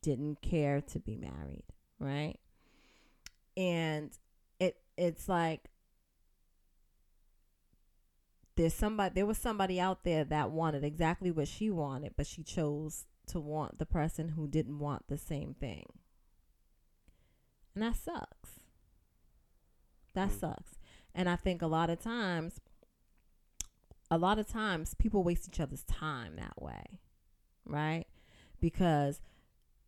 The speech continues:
Speaker 1: they get, they get, they get into that, "Oh, well, we've already, I've already invested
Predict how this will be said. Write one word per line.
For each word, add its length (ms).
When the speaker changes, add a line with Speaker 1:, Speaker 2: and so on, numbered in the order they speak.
Speaker 1:
they 160
get, 300
they 100
get, 400
they 140
get 340
into 300
that, 380
"Oh, 100
well, 160
we've 260
already, 320
I've 200
already 360
invested 1300